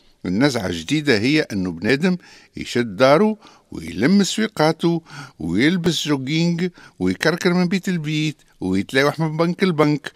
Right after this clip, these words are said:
ويتسهوك ويعمل كل شيء على راحته. هاو تفرج في برنامج على الطبيعة والحيوانات،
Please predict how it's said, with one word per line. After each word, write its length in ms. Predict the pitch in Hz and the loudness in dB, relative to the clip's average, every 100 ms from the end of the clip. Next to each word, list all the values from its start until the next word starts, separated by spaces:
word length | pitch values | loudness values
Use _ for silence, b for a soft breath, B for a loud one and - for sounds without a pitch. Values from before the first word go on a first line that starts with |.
| B B | B B
ويتسهوك 840 | 85 95 117 - 196 160 151 - - | -4 -2 0 4 6 6 2 -2 -4
ويعمل 360 | 101 104 92 | 0 0 -2
كل 240 | - 98 85 | -4 -4 -2
شيء 160 | 160 | 0
على 200 | 170 175 | 0 2
راحته. 400 | 175 151 - - - B B B B | 2 0 -4 -20 -20 B B B B
هاو 200 | 104 98 | 0 0
تفرج 400 | - 110 98 90 | 0 -2 0 -4
في 520 | - 90 92 82 85 | -4 -4 -2 0 -2
برنامج 520 | 80 85 90 90 82 | -2 -2 -2 -2 -4
على 160 | 82 80 | -6 -8
الطبيعة 520 | 78 80 80 87 73 | -6 -6 -2 -2 -2
والحيوانات، 960 | 78 - 82 85 92 113 170 165 156 | -4 -6 -14 -12 -4 0 2 2 0